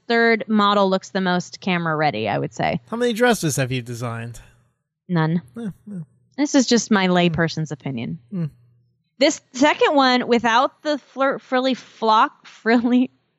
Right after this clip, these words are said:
Speaker 1: frilly frock looks like a bridesmaid's dress. Like, I feel like I could see that in a wedding or something,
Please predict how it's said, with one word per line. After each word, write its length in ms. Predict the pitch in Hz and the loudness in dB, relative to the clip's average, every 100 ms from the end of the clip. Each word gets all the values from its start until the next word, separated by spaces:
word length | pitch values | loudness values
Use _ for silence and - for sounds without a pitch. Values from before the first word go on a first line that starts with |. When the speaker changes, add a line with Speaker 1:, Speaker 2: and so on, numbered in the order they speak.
| _ | _
Speaker 1:
frilly 880 | - - - 220 262 294 294 285 277 | -18 -14 -4 2 2 4 2 2 0
frock 640 | - _ - 214 196 - - - _ - _ _ _ _ _ | -6 _ 0 4 4 0 -8 -20 _ -20 _ _ _ _ _
looks 300 | 240 254 - | -2 -2 -2
like 280 | 269 254 269 | 0 2 2
a 40 | |
bridesmaid's 680 | 240 190 196 254 214 175 165 | -2 2 2 0 -2 -4 -6
dress. 460 | - 160 165 - - | -6 -6 -6 -10 -4
Like, 180 | 202 214 | 0 2
I 120 | 220 | 2
feel 140 | 214 | 2
like 140 | 220 214 | 0 2
I 80 | 196 | 0
could 160 | 202 | -2
see 200 | - 214 | -2 0
that 160 | 190 185 | 2 2
in 100 | 170 | 2
a 60 | |
wedding 400 | 156 156 160 143 | 0 0 -2 -2
or 80 | - | -4
something, 500 | - 156 151 151 175 | -4 -4 -4 -4 -4